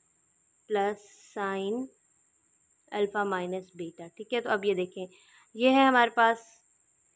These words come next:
फ-, फार्मूले में भी टू यूज़ किया गया है। अब हम इसे लिखेंगे as it is, ये है इक्वल sine alpha plus beta के, तो sine alpha की जगह थ्री theta है, बीटा की जगह theta, तो थ्री theta plus थ्री theta plus sine,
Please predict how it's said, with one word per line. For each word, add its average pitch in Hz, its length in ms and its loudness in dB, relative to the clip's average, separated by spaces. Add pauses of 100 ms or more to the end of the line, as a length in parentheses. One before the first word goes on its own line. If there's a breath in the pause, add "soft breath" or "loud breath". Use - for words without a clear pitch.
(120)
फ-, 214 320 0
फार्मूले 214 360 2
में 226 140 2
भी 226 100 -2
टू 226 160 0
यूज़ 196 280 2
किया 175 200 -8
गया 180 140 -4
है। 180 60 -4
अब 208 120 0
हम 240 220 -4
इसे 233 220 -4
लिखेंगे 214 340 -2
as 196 140 2
it 226 160 -8
is, 262 160 0 (720 soft breath)
ये 247 160 4
है 262 180 4
इक्वल 240 360 0
sine 226 360 0
alpha 214 320 -2
plus 208 260 -6
beta 185 420 -6
के, 185 60 -12
तो 190 120 -16
sine 226 420 2
alpha 220 360 -4
की 220 60 -10
जगह 208 240 -2
थ्री 208 260 -4
theta 233 260 -10
है, 254 200 2
बीटा 208 300 -2
की 196 100 -6
जगह 196 240 -4
theta, 180 400 -10
तो 196 100 -6
थ्री 226 380 -4
theta 220 280 -2
plus 233 180 -2
थ्री 240 340 -10
theta 240 560 0
plus 190 500 -2 (1040 soft breath)
sine, 240 340 4